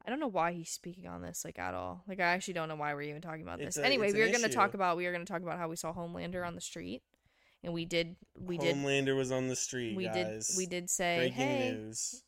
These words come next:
Speaker 1: We said, "What's up?" No, we didn't. We said, "Your costume was cool."
Speaker 2: I
Speaker 1: And that's all
Speaker 2: rolled
Speaker 1: we
Speaker 2: down
Speaker 1: said.
Speaker 2: my window and said, "I liked your costume."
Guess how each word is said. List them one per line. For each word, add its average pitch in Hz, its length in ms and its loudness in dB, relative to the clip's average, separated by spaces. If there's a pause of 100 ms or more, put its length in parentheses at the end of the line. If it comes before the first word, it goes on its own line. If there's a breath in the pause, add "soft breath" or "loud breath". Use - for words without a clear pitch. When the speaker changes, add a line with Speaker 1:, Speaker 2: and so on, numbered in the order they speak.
Speaker 1:
We 190 180 -6
said, 175 520 0 (300)
"What's 190 260 -12
up?" 277 260 -4 (680)
No, 87 120 -8
we - 80 -10
didn't. 104 280 -14
We 180 140 -6
said, 170 220 -4
"Your 160 120 -6
costume 160 460 -8
was 101 120 -10
cool." - 280 -12 (580)
Speaker 2:
I 117 60 -6
Speaker 1:
And 117 100 -4
that's 117 120 -2
all 120 60 2
Speaker 2:
rolled 117 80 -2
Speaker 1:
we 120 40 0
Speaker 2:
down 120 120 0
Speaker 1:
said. 117 40 -6
Speaker 2:
my 117 100 -2
window 120 340 -2
and 113 120 -4
said, 113 220 -4
"I 113 160 2
liked 127 280 2
your 147 120 0
costume." 127 720 0